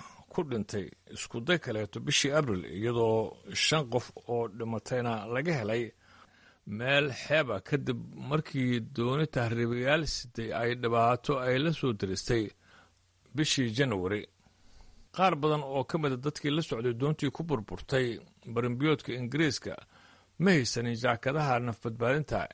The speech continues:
ilaa haddana ma cadda nuuca ay ahayd doontaasi, ayuu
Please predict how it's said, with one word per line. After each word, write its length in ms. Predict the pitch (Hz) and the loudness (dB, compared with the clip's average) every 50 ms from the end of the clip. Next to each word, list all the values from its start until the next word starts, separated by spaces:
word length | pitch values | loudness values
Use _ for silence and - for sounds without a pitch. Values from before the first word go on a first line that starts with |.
| _ _ _ _ - | _ _ _ _ -10
ilaa 320 | - 113 113 110 107 104 | -8 -4 -2 0 0 0
haddana 420 | 98 101 131 143 131 127 123 123 123 | 0 0 -2 -2 0 0 0 0 0
ma 160 | 143 156 160 - | -2 -2 -2 -2
cadda 260 | 110 107 104 107 107 107 | -4 -4 -2 -2 -2 0
nuuca 420 | 123 151 170 160 127 90 104 110 110 - - | 0 2 0 0 0 -2 -4 -4 -4 -4 -4
ay 180 | 117 127 123 117 | -4 -4 -2 -2
ahayd 300 | 104 107 113 117 117 110 107 | -2 -2 -2 -2 -2 -2 0
doontaasi, 540 | 117 147 165 156 - 113 95 87 - - 107 98 - - - | 0 2 2 2 0 -2 -4 -2 -4 -6 -6 -6 -8 -8 -4
ayuu 260 | 123 127 139 135 127 | -2 0 2 2 2